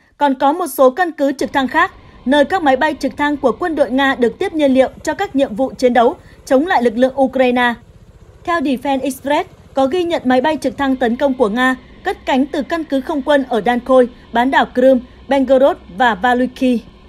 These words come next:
Hình ảnh vệ tinh cho thấy ít nhất hai mươi lăm trực thăng tấn công K năm hai hiện diện ở các căn cứ này và số lượng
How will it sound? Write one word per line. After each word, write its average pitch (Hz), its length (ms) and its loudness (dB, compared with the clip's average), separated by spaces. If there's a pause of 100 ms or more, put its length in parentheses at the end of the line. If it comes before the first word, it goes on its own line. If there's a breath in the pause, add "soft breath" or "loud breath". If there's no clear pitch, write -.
(260)
Hình 285 180 -4
ảnh 262 200 0
vệ 254 140 2
tinh 311 240 -4
cho 302 120 -6
thấy 262 300 -2 (200 soft breath)
ít 339 180 -4
nhất 370 200 -6
hai 320 180 -2
mươi 294 120 0
lăm 285 140 0
trực 262 180 -8
thăng 262 180 -4
tấn 247 180 -2
công 262 280 -2
K - 40 -4 (120)
năm 254 160 0
hai 254 240 -2 (260 loud breath)
hiện 277 200 0
diện 277 280 0
ở 220 100 -2
các 370 200 -6
căn 320 160 -2
cứ 254 160 -2
này 262 260 0 (260 loud breath)
và 269 120 0
số 262 180 0
lượng 339 220 -2